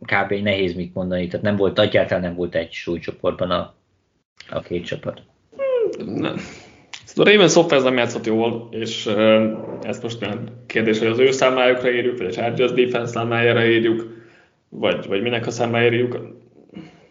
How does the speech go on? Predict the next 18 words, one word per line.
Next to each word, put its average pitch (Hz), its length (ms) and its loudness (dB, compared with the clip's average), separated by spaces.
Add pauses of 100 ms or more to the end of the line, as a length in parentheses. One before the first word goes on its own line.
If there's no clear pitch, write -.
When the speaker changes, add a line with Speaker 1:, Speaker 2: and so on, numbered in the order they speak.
(1300)
Speaker 2:
Ne-, 147 160 -6
ne-, 143 100 0
nehéz, 135 360 4
nehéz 123 260 2
volt 117 140 -2
itt 117 100 -4
a 110 200 -6
takeaway-eket 113 600 -4
levonnom, 117 320 -2
tényleg 110 200 -2
azon 110 220 -4
kívül, 107 200 -4
hogy 101 80 -6
a 104 40 -4
Ravens 101 200 -8
defense - 380 -8
baromi 113 240 0
jó. 143 280 4